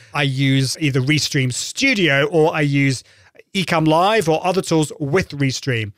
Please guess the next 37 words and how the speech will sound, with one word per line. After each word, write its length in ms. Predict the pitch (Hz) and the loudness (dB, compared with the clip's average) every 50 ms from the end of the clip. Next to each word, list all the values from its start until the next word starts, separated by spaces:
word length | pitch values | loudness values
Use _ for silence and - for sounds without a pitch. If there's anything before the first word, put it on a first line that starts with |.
| - - - | -20 -20 -14
So 320 | - - 175 160 151 139 - - | -6 -2 0 2 2 0 -2 -4
I 120 | - 196 | -4 -4
love 180 | 220 247 262 240 | -2 -2 -2 0
Restream 420 | 233 254 214 - 196 165 147 127 | -2 -2 -2 0 0 0 0 -2
for 100 | - - | -4 -6
so 420 | 151 - - - 190 190 196 190 180 | -8 -8 -6 -4 -2 0 0 0 0
many 260 | 180 180 175 175 175 | 0 0 0 0 2
reasons, 460 | 175 175 185 180 151 147 127 117 107 | 2 2 2 0 0 -2 -6 -6 -4
but 160 | - 139 143 | -6 -6 -4
let 120 | 180 202 196 | -4 -4 -4
me 60 | 214 | -4
just, 340 | 180 202 185 - - - _ _ | -4 -4 -4 -4 -6 -14 _ _
I'm 60 | 156 143 | -8 -6
gonna 140 | 165 160 | -4 -4
just 260 | 147 151 147 - - - | -2 -4 -6 -8 -8 -10
display 400 | - 143 - - - 170 170 170 | -10 -10 -8 -6 -4 -2 -2 0
this 180 | 151 139 - | -2 -2 -4
on 100 | 139 127 | -6 -8
the 80 | 127 120 | -8 -8
screen 360 | - - - 196 185 165 143 | -10 -6 -4 -2 0 0 0
and 100 | 131 131 | -2 -4
describe 400 | 139 147 - - 214 208 202 170 | -4 -6 -4 -2 0 0 0 -2
it 120 | 185 - | -4 -6
to 140 | - - 143 | -6 -6 -6
you 180 | 135 135 135 135 | -4 -2 -2 -4
if 120 | 123 - | -2 -2
you're 220 | 139 131 131 127 123 - - - _ - | 0 0 0 0 -2 -4 -10 -20 _ -4
listening 360 | 147 147 143 - 147 139 127 | -4 -2 -2 0 -2 -2 -2
to 240 | - - 135 127 120 | 0 0 0 0 0
the 80 | 127 | -2
podcast. 600 | 120 170 180 185 - - 151 120 117 113 - - | -2 -2 -2 -2 -2 -2 -4 -4 -4 -6 -8 -8
Restream 640 | 165 185 240 226 - - 220 233 220 220 214 208 196 - - | -4 -2 -2 -2 -2 -2 0 0 2 0 0 -2 -4 -4 -2
is 340 | 185 180 180 175 170 - - - - _ - | 0 0 2 0 0 -2 -6 -14 -16 _ -8
the 80 | 175 | -6
complete 360 | - 170 156 - 214 220 - - | -4 -4 -2 0 0 0 0 0
entrepreneur 480 | 202 196 - 170 156 175 175 196 190 | -2 -2 -2 -2 -2 0 2 2 2
suite 540 | 160 - - 143 147 143 151 - - - - | 0 0 0 0 0 0 0 -2 -4 -8 -10